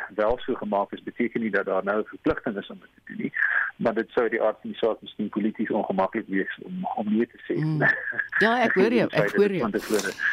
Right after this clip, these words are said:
Speaker 2: Dis
Speaker 1: van
Speaker 2: mos
Speaker 1: tevore wel
Speaker 2: tradisionele baie besige dag daai dag, want dan word die verkeerde
Speaker 1: Dit is
Speaker 2: persente omgeruil. <laughs>
Speaker 1: <laughs> Ja, nee, dan word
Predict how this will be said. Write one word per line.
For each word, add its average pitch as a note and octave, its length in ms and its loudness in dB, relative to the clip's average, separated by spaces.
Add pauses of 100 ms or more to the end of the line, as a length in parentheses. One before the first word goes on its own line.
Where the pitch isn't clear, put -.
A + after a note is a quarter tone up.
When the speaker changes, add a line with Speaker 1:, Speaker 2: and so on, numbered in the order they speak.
(140)
Speaker 2:
Dis G#3+ 140 2
Speaker 1:
van G3+ 100 4
Speaker 2:
mos D#4 100 6
Speaker 1:
tevore C#4 160 4
wel B3 100 2
Speaker 2:
tradisionele B3 460 6
baie A#3 300 2
besige A#3+ 440 -2
dag C#3 200 0
daai C#3+ 180 2
dag, C#3 200 0
want D#3 160 2
dan D3 160 2
word G3+ 180 2
die F3 120 2
verkeerde G#3 360 0
Speaker 1:
Dit - 100 -2
is - 100 -2
Speaker 2:
persente G#3+ 340 4
omgeruil. F#3 760 2
<laughs> - 680 2 (100)
Speaker 1:
<laughs> - 1160 -2
Ja, A2 220 0
nee, A#2+ 160 0
dan G#2+ 180 0
word B2 100 2